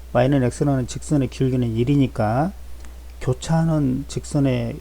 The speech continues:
기울기는 마이너스 일이 되겠죠. 그 직선이 이, 바로 이 지점을 지나기 때문에 Y 마이너스 Q분의 이 이퀄, 예,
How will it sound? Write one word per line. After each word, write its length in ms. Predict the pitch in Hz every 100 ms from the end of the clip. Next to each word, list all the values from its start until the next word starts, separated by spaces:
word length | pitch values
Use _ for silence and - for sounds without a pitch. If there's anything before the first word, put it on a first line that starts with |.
| -
기울기는 440 | - 143 135 135 117
마이너스 460 | 107 123 135 -
일이 160 | 120 123
되겠죠. 640 | 104 110 - 107 101 143 170 - - -
그 480 | - 147 156 156 165
직선이 520 | - - - 139 120
이, 400 | 127 147 139 143 -
바로 220 | - 123
이 240 | 127 147
지점을 480 | 139 - 127 131 123
지나기 360 | 110 127 117 117
때문에 640 | - 139 127 104 117 170 - - - - - - - - - - - -
Y 580 | 123 123 135 147 151 196 - - - - -
마이너스 1040 | 127 123 131 135 131 - - 107 113 147 175 - - - - -
Q분의 840 | - - 165 - 151 147 156 214 - - -
이 500 | 135 120 113 117 156 180 - - - - - - - - - - -
이퀄, 640 | 127 - - 117 123 165 190 - - - - - - - 339 302
예, 320 | 143 120 117